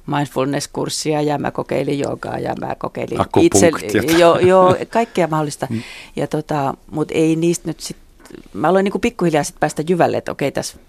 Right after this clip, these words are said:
Speaker 1: elämäntavoilla voi vaikuttaa ja monella siellä voi vaikuttaa,
Speaker 2: Mm.
Speaker 1: mut lopulta mä sit menin kuitenkin tota, tänne Helsinki Uniklinikalle, y-, yksityiselle lääkärille. Ja tota, sain sit sieltä kyllä tota,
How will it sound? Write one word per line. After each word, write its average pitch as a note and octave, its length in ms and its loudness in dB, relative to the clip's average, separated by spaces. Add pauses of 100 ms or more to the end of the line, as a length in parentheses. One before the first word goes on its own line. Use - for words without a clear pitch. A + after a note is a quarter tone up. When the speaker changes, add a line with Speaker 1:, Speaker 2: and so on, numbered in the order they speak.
(400)
Speaker 1:
elämäntavoilla B2 640 0
voi A2 160 -2
vaikuttaa - 500 -6
ja B2 120 -4
monella C#3 300 -2
siellä - 220 -10
voi - 200 -6
vaikuttaa, - 520 -6
Speaker 2:
Mm. - 60 -6
Speaker 1:
mut - 140 -12 (300)
lopulta C3 320 0
mä D3 120 0
sit E3+ 180 -4
menin D#3 260 -2
kuitenkin D3 520 -4
tota, - 340 -8 (360)
tänne A#2 240 -6 (140)
Helsinki - 280 -8
Uniklinikalle, - 680 -8 (540)
y-, - 200 -16
yksityiselle E3 640 -4
lääkärille. C#3+ 580 -4 (720)
Ja D3+ 100 0
tota, - 360 -2 (100)
sain - 280 -2
sit - 180 -6
sieltä C3+ 300 -2
kyllä - 320 -6
tota, - 300 -6